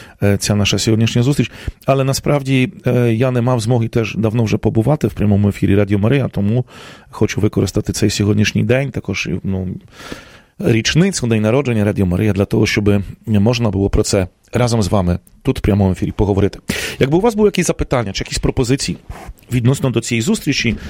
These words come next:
четвертої всеукраїнської зустрічі, то запрошую вас до того, щоб поділитися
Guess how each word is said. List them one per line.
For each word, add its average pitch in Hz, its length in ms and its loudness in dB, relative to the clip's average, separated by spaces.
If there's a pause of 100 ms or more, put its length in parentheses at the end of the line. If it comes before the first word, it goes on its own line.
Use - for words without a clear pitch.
(220)
четвертої 117 640 0
всеукраїнської 113 640 0
зустрічі, 131 420 -2
то 135 320 0
запрошую 120 500 -2
вас 95 120 0
до 98 80 -4
того, 104 180 -2
щоб - 160 -6
поділитися 143 640 0